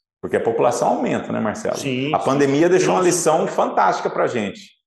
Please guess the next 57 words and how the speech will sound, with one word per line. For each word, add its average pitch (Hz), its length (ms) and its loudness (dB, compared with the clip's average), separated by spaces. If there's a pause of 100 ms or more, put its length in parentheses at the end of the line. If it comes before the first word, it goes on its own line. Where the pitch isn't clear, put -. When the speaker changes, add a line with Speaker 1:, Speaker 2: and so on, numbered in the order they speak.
(120)
Speaker 1:
Você - 140 -6
pode 127 340 0
não 156 240 -4
trocar 143 300 0
de 117 120 -6
carro, 139 340 0
você - 160 -8
n-, 113 540 -8
Speaker 2:
É. 110 300 -8
Speaker 1:
não 117 220 -2
compra 123 340 -2
uma 110 160 -2
roupa 110 300 -2
nova, 120 340 0
mas 113 220 -4
você - 280 -10
teve 131 280 -4
que 131 100 -14
comer 135 340 -4
Speaker 2:
Teve - 20 -4
Speaker 1:
todos 165 260 0
Speaker 2:
que 113 80 -2
Speaker 1:
os 92 80 -6
Speaker 2:
comer. 90 220 -2
Speaker 1:
dias, - 140 -6 (300)
Speaker 2:
Você 135 120 -2
Speaker 1:
né? 92 80 -4
Speaker 2:
podia 135 200 0
não 135 240 -2
viajar, 120 480 2
mas 147 140 0
você - 60 -2
Speaker 1:
Por 180 160 4
Speaker 2:
teve 165 60 6
que 208 60 6
Speaker 1:
isso 220 140 0
Speaker 2:
comer. 214 280 2
Speaker 1:
que 196 60 0
surgiu 196 600 0
o 165 380 0
bordão 151 540 0
do 180 160 -2
"agro 170 300 -2
não 220 240 -8
para", 175 360 0
e - 80 -4
de - 80 -14
fato 240 360 -2
não 151 160 -4
para. 95 400 -4 (340)
E 127 180 -2
o 147 60 0
Brasil 151 380 0
se 180 240 -6
colocou 131 500 0
muito 147 480 -6
bem 113 420 0